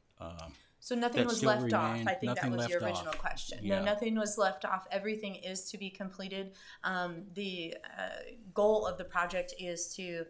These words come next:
Speaker 2: increase capacity on the line, which is much
Speaker 1: Mm-hmm.
Speaker 2: needed, to repair, um, separated joints, which it's a extreme heavy amount of infiltration, one of the
Speaker 1: Right.
Speaker 2: worst areas in town.
Speaker 1: That we're
Speaker 2: Um,
Speaker 1: paying
Speaker 2: so the
Speaker 1: for.
Speaker 2: R O I, yes.
Speaker 1: <laughs>
Speaker 2: So the, uh,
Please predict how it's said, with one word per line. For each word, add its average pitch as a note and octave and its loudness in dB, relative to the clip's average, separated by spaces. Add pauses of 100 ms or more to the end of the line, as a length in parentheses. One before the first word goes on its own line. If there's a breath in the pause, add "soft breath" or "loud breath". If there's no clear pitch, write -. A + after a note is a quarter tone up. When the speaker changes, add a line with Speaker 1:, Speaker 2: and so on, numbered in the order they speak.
Speaker 2:
increase A3 0
capacity - -6
on F#3 -4
the F#3 -6
line, F#3 -4
which F#3 -6
is - -4
much - -2
Speaker 1:
Mm-hmm. F#3+ -6
Speaker 2:
needed, A3 -2 (260 loud breath)
to A3 -4
repair, F#3+ 0
um, E3+ -4
separated E3+ -2
joints, F#3 0
which E3+ -4
it's E3 -2
a F3 -2 (260)
extreme G3 -4
heavy F#3 -6
amount E3+ -2
of D#3 -4
infiltration, F#3 -4
one F3 -2
of F3 0
the E3+ 2
Speaker 1:
Right. E3 -2
Speaker 2:
worst E3 -2
areas E3+ -2
in E3 -10
town. F#3+ -2
Speaker 1:
That G#2 2
we're G2+ -6
Speaker 2:
Um, G2+ -10
Speaker 1:
paying F3+ 2
Speaker 2:
so G3+ 0
the - 0
Speaker 1:
for. - 2
Speaker 2:
R F#3+ 10
O G#3+ 10
I, F#3 6
yes. F#3+ 4
Speaker 1:
<laughs> - -
Speaker 2:
So G3+ 4
the, F#3 6 (100)
uh, F#3+ 6